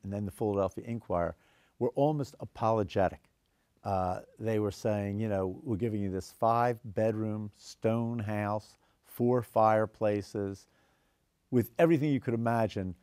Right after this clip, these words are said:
and we apologize that it's gonna be four thousand nine hundred dollars." So it was almost apologetic. Uh, but he was a quality builder, and he, he really cared about people, and he cared about what he built and his reputation.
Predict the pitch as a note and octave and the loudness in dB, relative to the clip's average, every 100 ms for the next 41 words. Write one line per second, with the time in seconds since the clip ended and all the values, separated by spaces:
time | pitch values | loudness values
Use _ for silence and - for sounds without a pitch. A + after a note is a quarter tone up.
0 | _ _ - A#2 G#2 G#2 - B2+ C3 A2+ | _ _ -6 -2 0 -2 2 4 4 2
1 | A2 G#2 A2 F#2 A#2 G#2 F#2+ - B2 - | 0 0 -2 -2 -4 -4 -6 -4 -4 0
2 | A2 G#2+ G#2 G2 G2 F#2+ G2 F2+ - F2 | 0 0 -2 -6 -4 -4 -6 -8 -4 -4
3 | D2+ - - _ _ - G#2+ A#2 G#2+ D#3 | -4 -10 -20 _ _ -4 0 0 2 0
4 | D#3 - G#2+ A2+ G#2+ G2 - G2 E2+ - | 0 -4 -2 2 2 2 -2 -2 -2 -10
5 | _ _ _ - A2 G#2 G2 - _ _ | _ _ _ -4 0 2 0 -4 _ _
6 | _ - C3 B2+ A2 - B2 A2+ F#2+ E2 | _ 0 2 2 -2 0 0 2 -2 -6
7 | E2+ C2+ - _ _ _ _ - G#2 G2 | -8 -12 -16 _ _ _ _ -14 -10 -8
8 | G2+ - G2+ G2 A2+ G#2+ F#2+ - - G#2 | -8 -6 -6 -4 -4 -4 -8 -8 0 2
9 | F#2+ F2+ - F#2 E2+ - F2+ D#2+ F2+ F2+ | 2 -2 -6 -6 -6 -6 -10 -8 -8 -8
10 | F2+ - G2 F#2+ F2+ F#2 - F#2 E2+ F2 | -12 -8 -4 -2 -4 -6 -8 -10 -8 -10
11 | F2 D#2+ - F#2 F#2 G#2 - G#2 G2 - | -10 -10 -10 -12 -10 -6 -2 -4 -4 -10
12 | E2+ D2+ - | -10 -10 -18